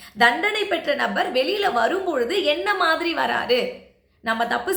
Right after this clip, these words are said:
செஞ்சுட்டோம், நம்ம திருந்திக்கணும், இதுவும் இ-, இனிமே இந்த தவறை செய்யக்கூடாது" அப்படின்னு மனம் திருந்தி அல்ல வரணும் அவரு. அதை விட்டுட்டு "ஏழு கொலை பண்ணியிருக்கேன், இன்னும் ஒரு மூணு கொலையை பண்ணிடணும்" அப்படின்ற நோக்கத்துல வெளியில வரணுமா?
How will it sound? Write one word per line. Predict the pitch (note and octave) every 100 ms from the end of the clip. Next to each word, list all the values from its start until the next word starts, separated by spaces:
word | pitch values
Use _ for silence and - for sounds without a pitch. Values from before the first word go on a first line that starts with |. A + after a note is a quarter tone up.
| F4
செஞ்சுட்டோம், | C#4+ - B3
நம்ம | F4+ C4
திருந்திக்கணும், | G3+ D#4+ F#4+ F4 C#4 B3 F4+
இதுவும் | C#4 D#4 E4
இ-, | C4 B3+
இனிமே | B3+ D4 F4+ G4 G4+ - - -
இந்த | B3+ C4+
தவறை | B3 C#4 E4+
செய்யக்கூடாது" | D4 C#4+ F4+ E4+ - B3 D#4+
அப்படின்னு | - F#3+ A#3 D#4+ G4
மனம் | C4 C4 F4+ F#4
திருந்தி | F#4+ A4 G4 E4 - - _
அல்ல | - C#4 B3
வரணும் | A#3+ B3 C4+
அவரு. | G3 - A#3+ C#4+ - - _ _ _ _ _ _ _ _ _ _ _ _ _ _ _ _ _ _ -
அதை | G3+ B3 D#4+
விட்டுட்டு | D#4+ F4 E4 A#3
"ஏழு | B3+ D4 C#4+
கொலை | D4+ F4+
பண்ணியிருக்கேன், | D4+ D4+ D#4 E4 D4
இன்னும் | F4 F4
ஒரு | D#4+
மூணு | C#4+ D#4 C4+ D4
கொலையை | E4+
பண்ணிடணும்" | D#4+ C#4+ D4+ D4+ C#4+ D4+ B3
அப்படின்ற | D4 D#4 D4+
நோக்கத்துல | C#4 D4 D4 D4 A#3+
வெளியில | A#3+ B3+
வரணுமா? | G3+ G#3 F#3+ F#3 G3 G#3